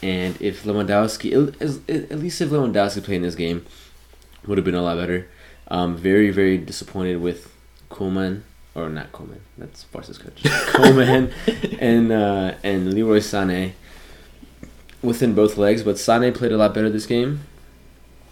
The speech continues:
But Kingsley Coman was just, it was just, you know, he, I think, I feel like he tried doing way too much,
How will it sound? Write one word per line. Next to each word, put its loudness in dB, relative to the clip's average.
But -2
Kingsley -2
Coman -4
was -6
just, -12
it -12
was -8
just, -10
you -6
know, -6
he, -8
I -6
think, -6
I -8
feel -6
like -4
he 0
tried -6
doing -2
way 0
too -6
much, -6